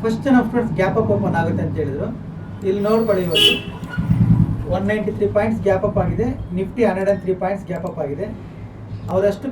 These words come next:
ಕಾನ್ಫಿಡೆನ್ಸ್ ಆಗಿ ಹೇಳಿದ್ರು ನಾಳೆ no doubt sir gap up ಅಂತ. ರೆಸ್ಪೆಕ್ಟ್ ಕೊಟ್ಟಿದೆ ಅವ್ರ ಮಾತುಗಳು, ಗ್ಯಾಪ್ ಅಪ್ ಆಗಿದೆ. ಓಕೆ, ಅದಾದ್ಮೇಲೆ ನೀವು ಹೇಳಿದ್ದೆ ಇದ್ರ ಹೈ, ಇಲ್ಲಿಂದ ಐ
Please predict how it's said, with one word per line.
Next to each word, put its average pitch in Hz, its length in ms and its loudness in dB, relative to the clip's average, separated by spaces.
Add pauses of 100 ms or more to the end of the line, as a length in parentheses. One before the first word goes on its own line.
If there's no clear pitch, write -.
ಕಾನ್ಫಿಡೆನ್ಸ್ 226 400 2
ಆಗಿ 214 120 2
ಹೇಳಿದ್ರು 220 260 0
ನಾಳೆ 185 220 0
no 202 140 4
doubt 208 220 2
sir 202 80 -2 (100)
gap 180 220 -2
up - 160 -8
ಅಂತ. 151 120 -8 (1200)
ರೆಸ್ಪೆಕ್ಟ್ 247 400 -2
ಕೊಟ್ಟಿದೆ 240 320 2
ಅವ್ರ 196 160 6
ಮಾತುಗಳು, 190 300 -2 (120)
ಗ್ಯಾಪ್ 190 220 0
ಅಪ್ 220 180 -4
ಆಗಿದೆ. 190 240 -2 (280)
ಓಕೆ, 247 160 -4 (1800)
ಅದಾದ್ಮೇಲೆ 233 540 4 (960)
ನೀವು 220 140 0 (100)
ಹೇಳಿದ್ದೆ 247 340 4 (640)
ಇದ್ರ 190 220 -2
ಹೈ, 214 120 6 (500)
ಇಲ್ಲಿಂದ 233 360 2 (960)
ಐ - 20 8